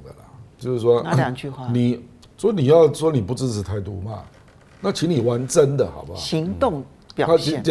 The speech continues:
Speaker 1: 简单，我们用政治的话讲，就是说，你不要再跟我玩虚的啦。因为以前中国的军力不足以挑战你第一岛链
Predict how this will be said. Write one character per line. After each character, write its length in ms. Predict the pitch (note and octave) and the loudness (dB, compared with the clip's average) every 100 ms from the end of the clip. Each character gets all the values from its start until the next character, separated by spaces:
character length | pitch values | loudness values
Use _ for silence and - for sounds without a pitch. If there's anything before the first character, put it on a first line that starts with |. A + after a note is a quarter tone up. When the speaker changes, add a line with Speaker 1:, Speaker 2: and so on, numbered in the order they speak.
| C#3 | 6
Speaker 1:
简 0 | |
单， 200 | G#3 A3 | 4 4
我 120 | D3+ | 2
们 120 | C#3+ | 4
用 140 | G3+ F#3+ | 4 6
政 180 | G3+ | 4
治 120 | E3 E3+ | 4 6
的 120 | C#3+ | 6
话 180 | D#3 D3 | 8 6
讲， 180 | A#2+ A#2+ | 4 2
就 80 | |
是 80 | C#3+ | 0
说， 220 | C3 C3+ C3+ - - - - - | 2 0 -2 -12 -20 -20 -20 -8
你 140 | B2 | -4
不 100 | A#2 | 2
要 120 | D#3+ | 4
再 140 | D3+ D#3+ | 6 4
跟 160 | D3+ | 4
我 120 | C#3 G#2 | 2 0
玩 240 | F#2 G2 | -4 -6
虚 280 | F#2 G#2+ G#2 | -10 -10 -10
的 100 | F#2 | -12
啦。 160 | - - _ - - - - - | -14 -20 _ -20 -18 -18 -18 -8
因 140 | G#3 C4 | 0 4
为 80 | |
以 100 | F3+ | 6
前 240 | A#2 C#3 D3 | 6 4 4
中 160 | E3+ | 2
国 100 | E3+ | 4
的 100 | C#3 C3 | 6 4
军 300 | D3+ D3 D#3 | 0 -2 0
力 320 | C#3+ A2+ - - _ - - | 0 -2 -6 -14 _ -20 -6
不 160 | C4+ B3+ | -2 -2
足 320 | C#3 D3+ G3 | 0 2 2
以 140 | C3 | 2
挑 280 | G2+ A2+ G2+ | -2 -4 -2
战 240 | A2 C#3 | 2 2
你 100 | G#2 | 0
第 240 | E2+ C3 A#2 | -4 -4 -4
一 60 | |
岛 200 | A#2 F#2 | -4 -6
链 200 | F#2 G#2+ | -6 -8